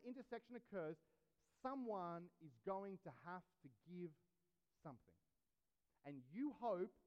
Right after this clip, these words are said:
that there will be times in your relationship where they say, "You know what, actually, on this one, look, I know I've had a big week.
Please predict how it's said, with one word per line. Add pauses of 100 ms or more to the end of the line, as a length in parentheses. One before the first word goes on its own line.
(220)
that
there
will
be
times
in
your
relationship
where
they
say,
"You
know
what,
actually, (460)
on
this
one, (540)
look,
I
know
I've
had
a
big
week.